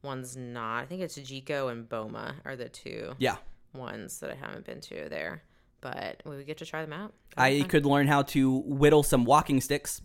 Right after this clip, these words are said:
Speaker 1: Yes. Please learn that.
Speaker 2: C-, because the great thing about quarantining is picking up side hobbies
Speaker 1: Mm-hmm.
Speaker 2: that in normal life you would never have time for,
Speaker 1: Mm-hmm.
Speaker 2: but now you,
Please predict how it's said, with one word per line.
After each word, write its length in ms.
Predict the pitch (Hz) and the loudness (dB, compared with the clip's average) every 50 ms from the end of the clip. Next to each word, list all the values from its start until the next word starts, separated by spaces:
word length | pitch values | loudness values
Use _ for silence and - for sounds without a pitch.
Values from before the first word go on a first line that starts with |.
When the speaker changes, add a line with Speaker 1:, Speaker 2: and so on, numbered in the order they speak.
| - - | -14 -8
Speaker 1:
Yes. 520 | - 240 302 269 - - - - - - - _ _ _ _ _ _ _ _ _ _ _ - | -6 -4 -4 -4 -8 -10 -12 -14 -14 -14 -18 _ _ _ _ _ _ _ _ _ _ _ -20
Please 480 | - - _ - 294 392 427 359 - - | -20 -20 _ -14 -12 -10 -10 -10 -10 -8
learn 300 | 135 127 120 120 - - | -8 -8 -8 -10 -12 -14
that. 120 | - - - - - _ | -4 -4 -4 -4 -4 _
Speaker 2:
C-, 60 | - 143 - _ | -16 -16 -12 _
because 440 | 147 151 143 - 160 151 139 139 - - | 0 0 4 6 6 6 6 4 0 -4
the 200 | - 143 147 139 | 0 2 2 2
great 340 | 139 - - 180 196 190 196 | 2 4 6 6 6 6 6
thing 160 | 190 170 165 165 - | 4 4 4 4 2
about 300 | 151 143 151 143 - - | 6 6 6 6 8 6
quarantining 600 | 156 151 143 131 117 135 127 120 117 110 110 120 - _ _ - | 6 8 8 6 6 4 2 2 2 2 0 -2 -6 _ _ -2
is 540 | 135 127 123 120 120 117 113 113 - - - - - _ _ _ _ _ - | 2 4 4 4 2 2 0 -2 -6 -8 -10 -14 -18 _ _ _ _ _ 8
picking 300 | 165 147 131 139 139 131 | 10 10 10 8 6 6
up 120 | 127 - | 4 2
side 240 | - - 135 135 139 | 4 6 6 6 8
hobbies 500 | 135 151 151 156 165 175 180 - - - - | 8 8 8 8 6 0 -2 -4 -8 -8 -10
Speaker 1:
Mm-hmm. 220 | 160 147 143 135 123 - - - - - - - - - | -10 -10 -8 -10 -10 -12 -14 -18 -20 -20 -20 -20 -10 0
Speaker 2:
that 340 | - 147 143 143 - - - | 6 8 8 8 8 6 4
in 160 | 151 147 156 | 4 6 8
normal 300 | 156 156 160 160 160 156 | 8 8 8 8 8 8
life 240 | 151 147 143 139 - | 8 8 6 6 4
you 80 | 156 139 | 2 4
would 100 | 143 135 | 6 6
never 220 | 135 135 135 135 | 6 6 6 6
have 180 | 131 143 131 - | 6 4 4 6
time 220 | 143 127 131 143 | 4 4 4 4
for, 240 | - 180 190 190 185 | 4 4 4 4 4
Speaker 1:
Mm-hmm. 240 | 185 - - 165 135 | 2 -2 -2 2 6
Speaker 2:
but 280 | 143 131 135 - - | 6 6 6 6 4
now 300 | 135 135 131 131 131 135 | 4 4 6 6 6 6
you, 220 | 135 131 135 139 | 6 4 4 2